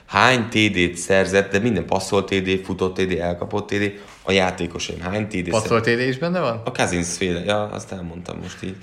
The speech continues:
Speaker 2: Cousins túl sok T D-t nem
Speaker 1: Igen,
Speaker 2: passzolt.
Speaker 1: hét skill player még az irányítóval. Hány
Speaker 2: Három.
Speaker 1: T D? Egy. Egy. Egy T D-t csináltak.
Speaker 2: Akkor kitalálom, nem nálad volt Tevin Coleman.
Speaker 1: <laughs> Nem nálam volt Tevin Coleman.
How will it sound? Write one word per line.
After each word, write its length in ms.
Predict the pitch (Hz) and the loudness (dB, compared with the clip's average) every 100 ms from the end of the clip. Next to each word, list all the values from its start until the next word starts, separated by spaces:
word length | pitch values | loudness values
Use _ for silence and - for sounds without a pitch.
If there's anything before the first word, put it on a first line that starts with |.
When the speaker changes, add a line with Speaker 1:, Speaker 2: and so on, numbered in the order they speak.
| - - 139 - - _ - | -20 -18 -18 -18 -20 _ -2
Speaker 2:
Cousins 260 | 127 123 | -2 -2
túl 180 | 113 127 | -2 -4
sok 140 | 107 | -4
T 40 | 95 | -4
D-t 180 | 107 104 | -4 -4
nem 100 | 107 | -4
Speaker 1:
Igen, 140 | 80 95 | -4 -4
Speaker 2:
passzolt. 220 | 92 110 | -4 2
Speaker 1:
hét 240 | 101 - - - | 2 0 -10 -16
skill 320 | - - 90 | -10 -4 -4
player 340 | 80 76 76 73 | -4 -6 -6 -6
még 200 | 80 78 | -6 -8
az 220 | 80 82 | -6 -4
irányítóval. 540 | 82 78 76 78 76 80 | -4 -4 -4 -6 -6 -2
Hány 140 | 107 104 | 2 2
Speaker 2:
Három. 280 | 95 92 92 | 2 0 -4
Speaker 1:
T 40 | |
D? 560 | - - _ _ _ - | -10 -20 _ _ _ -6
Egy. 360 | 76 - - _ _ _ _ _ _ _ _ | -6 -8 -18 _ _ _ _ _ _ _ _
Egy. 420 | - 156 143 - - _ _ _ _ _ _ _ | -6 -6 -6 -12 -20 _ _ _ _ _ _ _
Egy 280 | - 120 127 | -2 0 2
T 160 | 117 107 | 0 2
D-t 160 | 95 | 2
csináltak. 360 | - 95 82 87 | 0 -4 -4 2
Speaker 2:
Akkor 360 | 123 - 180 170 | 2 4 4 4
kitalálom, 640 | 185 143 120 113 127 147 - | 4 4 6 6 4 2 -6
nem 300 | - 127 135 123 | -6 0 2 2
nálad 300 | 110 107 107 | 0 0 2
volt 180 | 107 | 2
Tevin 320 | 107 117 107 101 | 4 2 2 0
Coleman. 460 | 113 107 156 160 - - 214 | 4 6 8 8 6 6 6
Speaker 1:
<laughs> 320 | - - 156 156 | 6 2 0 6
Nem 200 | 170 170 | 8 10
nálam 440 | 131 117 113 110 | 10 8 8 6
volt 200 | 104 101 | 4 2
Tevin 360 | 104 95 95 90 | 2 0 -2 0
Coleman. 300 | 92 95 | 0 0